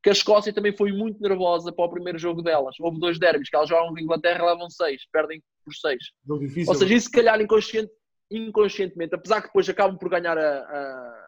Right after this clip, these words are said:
Speaker 1: a, a Espanha no último jogo. E é uma equipa muito poderosa, esta Escócia. Muito, e está agora connosco no apuramento para o Campeonato da Europa. É uma equipa muito, apurou-se no ano passado, eh, para o Campeonato do Mundo de, pela
Speaker 2: Sim.
Speaker 1: primeira vez na França. É uma equipa que tem crescido,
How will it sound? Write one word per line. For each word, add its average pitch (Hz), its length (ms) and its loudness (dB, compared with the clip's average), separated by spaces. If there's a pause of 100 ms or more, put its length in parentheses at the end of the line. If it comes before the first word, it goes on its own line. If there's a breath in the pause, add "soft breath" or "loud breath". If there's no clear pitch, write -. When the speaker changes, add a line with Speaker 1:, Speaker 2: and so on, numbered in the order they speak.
(120)
Speaker 1:
a, 127 640 -10
a 147 60 -4
Espanha 156 380 0
no 156 60 -6
último 143 260 -8
jogo. 113 280 -8 (580)
E 180 100 4
é 202 40 6
uma 202 140 4
equipa 180 280 -2
muito 220 360 -2
poderosa, 143 460 -2
esta 143 160 -12
Escócia. 120 500 -12 (100)
Muito, 160 420 -6
e 143 40 -10
está 151 180 2
agora 151 320 4
connosco 147 360 -2
no 143 80 -4
apuramento 143 340 -4
para 135 80 -8
o 127 40 -20
Campeonato 135 320 -8
da 131 60 -8
Europa. 123 180 -4
É - 20 -8
uma 135 80 -6
equipa 131 260 -10
muito, 156 420 -4 (340)
apurou-se 156 420 2
no 156 40 2
ano 147 100 0
passado, 139 440 4 (680)
eh, 143 440 4 (120)
para 170 100 6
o 160 40 4
Campeonato 147 460 -2
do 143 60 -12
Mundo 139 320 -8
de, 127 640 -6
pela 135 140 2
Speaker 2:
Sim. 147 60 -2
Speaker 1:
primeira 131 260 2
vez 123 160 2
na 123 100 0
França. 117 260 -4
É - 20 -2
uma 131 60 -2
equipa 139 240 0
que - 60 -10
tem 139 100 -2
crescido, 123 540 0